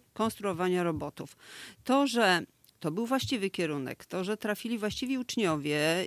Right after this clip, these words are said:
i dobrzy nauczyciele, skutkuje sukcesami naszej młodzieży. Dlatego, że jesteśmy obecni nie tylko na tutaj białostockich, krajowych, ale międzynarodowych zawodach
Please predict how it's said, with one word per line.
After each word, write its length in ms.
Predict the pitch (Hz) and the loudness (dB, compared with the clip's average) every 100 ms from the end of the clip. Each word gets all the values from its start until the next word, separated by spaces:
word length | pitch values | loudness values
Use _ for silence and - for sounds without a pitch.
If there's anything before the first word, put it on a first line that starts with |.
| - | 0
i 380 | 170 170 165 - _ | 0 2 0 -6 _
dobrzy 340 | 165 185 226 277 | -2 0 2 2
nauczyciele, 840 | 269 240 - - 175 143 147 214 - - - - | 0 -2 -4 0 2 4 4 0 -6 -20 -14 -6
skutkuje 800 | - - 262 - 247 220 226 247 | -4 -2 -4 -2 0 2 2 2
sukcesami 580 | 247 - 302 466 320 | -2 -4 -4 4 6
naszej 260 | 156 156 160 | 6 2 0
młodzieży. 600 | 156 156 147 117 - - - - - - | 2 0 -2 -4 -6 -10 -16 -20 -20 -4
Dlatego, 460 | 220 247 247 262 | -2 0 0 2
że 100 | 247 | 2
jesteśmy 420 | 240 - 240 240 | 0 0 -2 0
obecni 520 | 226 190 196 - 214 214 | 0 0 -2 -2 0 2
nie 140 | 208 | 0
tylko 360 | 247 214 208 185 | 0 -2 2 4
na 200 | 170 170 | 2 0
tutaj 480 | 175 170 147 156 170 - | -2 0 0 0 -4 -2
białostockich, 760 | 160 175 175 185 180 - 156 - | 2 2 2 -2 -4 -6 -8 -4
krajowych, 540 | 196 196 160 170 196 - | 0 2 0 -2 -4 -2
ale 320 | 196 220 226 | 0 0 -2
międzynarodowych 920 | 196 190 240 233 226 226 226 220 165 156 | 0 2 2 0 0 0 -2 0 0 0
zawodach 720 | 170 170 160 151 160 220 | -2 0 -2 0 0 -2